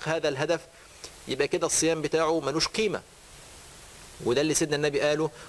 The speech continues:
"رب صائم لم ينل من صيامه إلا الجوع والعطش". هو مجرد ممسك فقط في الظاهر، مجرد واحد عطشان، مجرد واحد جعان.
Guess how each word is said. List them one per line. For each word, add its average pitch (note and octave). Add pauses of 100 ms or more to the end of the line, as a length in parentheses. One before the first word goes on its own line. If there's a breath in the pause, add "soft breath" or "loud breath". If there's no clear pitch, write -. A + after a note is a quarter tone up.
(120)
"رب B2+
صائم D3+
لم B2
ينل F3
من D#3+
صيامه E3
إلا F3
الجوع E3
والعطش". F3 (160)
هو D#3
مجرد E3+ (360)
ممسك F3
فقط -
في -
الظاهر، C#3
مجرد D#3
واحد D#3+
عطشان، D3+
مجرد D3+
واحد D#3+ (560 loud breath)
جعان. D3